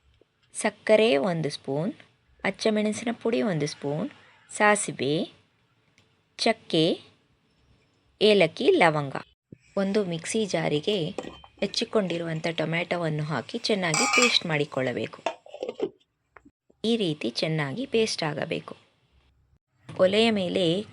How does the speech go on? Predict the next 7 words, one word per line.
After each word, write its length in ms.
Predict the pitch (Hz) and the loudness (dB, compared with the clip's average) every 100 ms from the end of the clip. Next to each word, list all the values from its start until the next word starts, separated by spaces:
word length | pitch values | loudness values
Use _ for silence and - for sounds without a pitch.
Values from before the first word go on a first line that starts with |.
| - | -16
ಕುಕ್ಕರನ್ನು 640 | - - - 208 196 175 | -16 -4 2 2 2 -2
ಇಟ್ಟು 640 | 165 156 - 202 165 240 - - - - - - - | -4 -4 -2 -2 -2 -4 -10 -20 -20 -20 -20 -16 0
ಎರಡರಿಂದ 520 | 190 196 214 202 185 | 4 6 4 4 0
ಮೂರು 280 | 190 175 175 | 0 0 0
ಸ್ಪೂನ್ 360 | 170 - 170 180 | -2 -2 -2 0
ಎಣ್ಣೆಯನ್ನು 420 | 160 175 175 185 | -2 -2 -2 -2
ಹಾಕಿಕೊಳ್ಳೋಣ. 640 | 190 147 147 143 131 143 | -4 -4 -6 -4 -4 -4